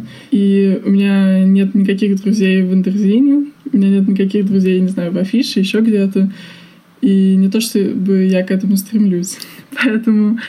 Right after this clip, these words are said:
было ощущение, что людей с похожими проблемами на мои миллиарды в России, условно говоря. Но было очень чёткое осознание того, что в медиа нас нет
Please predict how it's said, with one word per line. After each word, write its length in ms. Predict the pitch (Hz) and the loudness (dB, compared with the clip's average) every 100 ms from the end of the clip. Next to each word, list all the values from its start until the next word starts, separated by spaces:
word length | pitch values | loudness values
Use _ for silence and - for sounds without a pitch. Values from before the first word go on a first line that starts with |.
| - - | -12 -4
было 180 | 240 | -2
ощущение, 520 | 214 202 196 254 381 294 | 0 -2 -2 -2 -2 -4
что 520 | - 220 202 202 - | -4 -4 -2 -2 -4
людей 200 | - 220 | -2 0
с 80 | 226 | 0
похожими 420 | - - 208 202 190 | -4 -4 -2 0 -2
проблемами 500 | 196 202 214 202 190 | -2 -2 0 2 2
на 100 | 185 | 2
мои 260 | 190 254 - - _ _ _ _ _ | 2 0 -2 -16 _ _ _ _ _
миллиарды 540 | 208 202 196 180 190 185 | -2 0 0 -2 -4 -4
в 400 | 185 202 185 185 | -4 -2 -2 0
России, 500 | 185 190 - 190 190 - - | -2 -2 -2 -2 -2 -10 -6
условно 400 | 226 - 185 175 | -4 -2 -2 -2
говоря. 380 | 170 180 185 226 233 - - - - _ - | -2 -2 0 -2 -4 -12 -20 -20 -20 _ 0
Но 640 | 196 190 190 190 185 - - 190 | 2 2 2 2 0 -4 -8 -2
было 280 | 208 226 | 0 2
очень 200 | 208 226 | 0 0
чёткое 320 | 202 202 196 190 | -2 -4 -2 -2
осознание 420 | 190 196 196 185 | 0 0 0 0
того, 300 | 185 202 330 | 0 0 -2
что 240 | - 202 | -4 -2
в 80 | 190 | 0
медиа 400 | 208 214 269 202 | 2 2 0 0
нас 280 | 185 220 - | 0 0 -2
нет 220 | - - | -4 -4